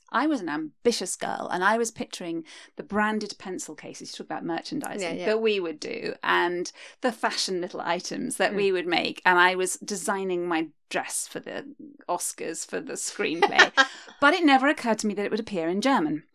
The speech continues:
Speaker 2: Yes.
Speaker 1: Um, and which is, by the way, where <laughs> it's sold the best.
Speaker 2: Mm.
Speaker 1: Um, and I,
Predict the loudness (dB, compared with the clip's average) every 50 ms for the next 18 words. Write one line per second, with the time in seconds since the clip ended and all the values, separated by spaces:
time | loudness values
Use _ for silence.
0 | -20 -10 -6 -4 -4 -4 -4 -2 2 4 6 6 6 4 2 2 0 -4 _ _
1 | 0 2 2 4 2 2 0 0 0 0 0 -2 -2 -4 _ _ _ _ _ _
2 | _ _ _ -4 -2 -2 -4 -4 -8 -6 -4 -4 -2 -2 -2 -4 -2 -2 -2 -4
3 | -4 -4 -4 -4 -4 -4 -4 -4 -4 -6 -6 -8 -8 -8 -8 -10 -12 -14 -16 -16
4 | -18 -18 -16 -16 -16 -16 -6 0 2 4 4 4 4 2 0 -2 -4 -6 -10 -14
5 | _ _ _ _ _ _ _ _ _ _ _ _ _ _ _ _ _ -2 0 2
6 | 4 2 2 0 0 -2 -4 -4